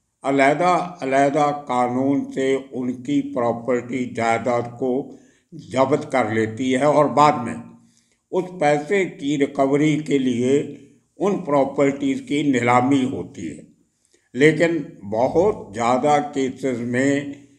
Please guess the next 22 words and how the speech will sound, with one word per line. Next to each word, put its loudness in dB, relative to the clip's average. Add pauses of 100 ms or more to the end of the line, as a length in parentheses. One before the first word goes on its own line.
(140)
नीलामी 2
में 0
कोई 0
हिस्सा -4
नहीं -2
लेता। -8 (760)
ये 4
आपको 2
पूरे, 0 (500)
अ, 2 (140)
तफसील 2
से 2
बताएंगे, 2
लेकिन -2 (520)
आज 4 (220)
इस -4
कहानी 2
का 0
मकसद 0
इसलिए 2
पैदा 2
हुआ 2